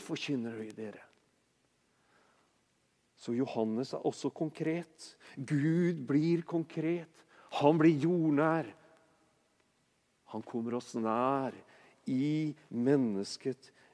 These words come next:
Jesus Kristus. Det som de så, det som de hørte, det som de tok på. De så Gud.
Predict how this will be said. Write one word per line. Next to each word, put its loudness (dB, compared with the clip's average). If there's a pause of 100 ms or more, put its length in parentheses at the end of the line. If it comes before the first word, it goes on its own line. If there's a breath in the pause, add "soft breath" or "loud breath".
Jesus -2
Kristus. -8 (320 loud breath)
Det 10
som 2 (160)
de 0
så, 2 (260 loud breath)
det 6
som 2
de 6 (100)
hørte, 6 (640 soft breath)
det -6
som -4
de 0
tok -6
på. -6 (1400)
De -14
så -6
Gud. -8